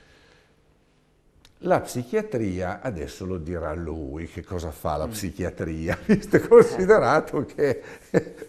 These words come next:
Speaker 1: è, è sicuramente un testimone del tempo, nel senso che, pensate,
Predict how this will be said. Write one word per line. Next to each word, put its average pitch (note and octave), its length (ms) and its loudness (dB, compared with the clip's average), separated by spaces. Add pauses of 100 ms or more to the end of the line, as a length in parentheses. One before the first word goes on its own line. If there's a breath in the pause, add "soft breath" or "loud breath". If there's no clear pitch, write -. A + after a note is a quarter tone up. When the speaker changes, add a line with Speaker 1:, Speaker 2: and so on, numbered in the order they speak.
(640 loud breath)
Speaker 1:
è, B2+ 640 2
è A2+ 60 -8
sicuramente C#3 1160 0 (360 loud breath)
un C3 360 -4
testimone D3 600 -2
del B2 340 -2
tempo, C3 920 0
nel G2+ 260 -6
senso C3 480 -4
che, A2 280 -2
pensate, D2+ 840 -8